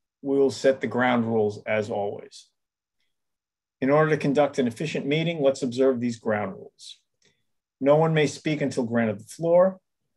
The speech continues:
Committee members, if you have a question about committee business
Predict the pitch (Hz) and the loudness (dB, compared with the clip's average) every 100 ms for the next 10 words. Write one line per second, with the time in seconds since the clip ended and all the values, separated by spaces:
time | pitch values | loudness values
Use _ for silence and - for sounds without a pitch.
0 | _ _ _ _ _ _ - 139 143 147 | _ _ _ _ _ _ -4 0 2 4
1 | 143 147 147 - - - 135 123 113 - | 4 4 0 -2 -10 -4 -2 0 0 2
2 | 135 - 123 113 110 - 247 220 107 156 | 2 2 -4 -2 -2 -4 -4 -2 0 -2
3 | 151 208 196 - | 0 -2 -2 -10